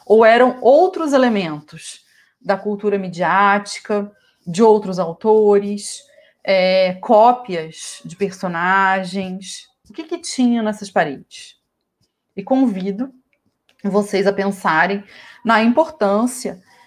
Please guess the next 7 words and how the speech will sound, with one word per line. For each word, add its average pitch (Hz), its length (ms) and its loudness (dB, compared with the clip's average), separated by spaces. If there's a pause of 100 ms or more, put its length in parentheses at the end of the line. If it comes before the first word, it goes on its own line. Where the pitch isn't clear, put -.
(220)
dessa 233 400 0
identidade, 220 1120 -2 (280)
né? 208 400 -4 (300)
Nós, 202 460 2
como 190 220 -6
comunidade 190 580 -2
escolar, 208 640 0